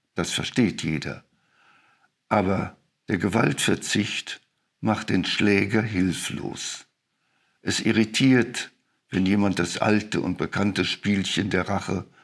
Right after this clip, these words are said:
und Gewalt nicht mitspielt. Es mag der Gewaltverzicht ja für den Einzelnen möglich sein, aber kann er auch für ein Staatswesen gelten?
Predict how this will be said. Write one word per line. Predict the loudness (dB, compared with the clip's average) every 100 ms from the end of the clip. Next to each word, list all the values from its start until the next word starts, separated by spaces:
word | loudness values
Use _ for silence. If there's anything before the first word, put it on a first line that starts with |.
| -4
und | -4 0
Gewalt | 0 2 2 0 -2
nicht | -2 -2 -2
mitspielt. | -2 -2 -4 -6 -6 -6 -8 -20 _ _ _ _ _ _ _ _ _ _ _ _ _ _ _ _ _ _ _ _ _ _ _ _ _ _ _ -20 -20 -18 -18 -8
Es | -2 4
mag | 4 4 -2 -8 -10 _ _ _ 0
der | 0
Gewaltverzicht | 2 2 2 2 -2 0 0 0 -6 0
ja | 0
für | 0 -4
den | 0 2
Einzelnen | 4 2 2 0 0 -2
möglich | -4 -6 -6 -8
sein, | -2 0 0 -2 -6 _ _ _ _ -20 -20 -20 -20 -4
aber | 0 2
kann | 4 4
er | 4
auch | 2
für | 0 0
ein | 0 -2
Staatswesen | -6 -2 0 0 -2 -6 -6 -6 -6 -8
gelten? | -6 -6 -6 -8 -12 -12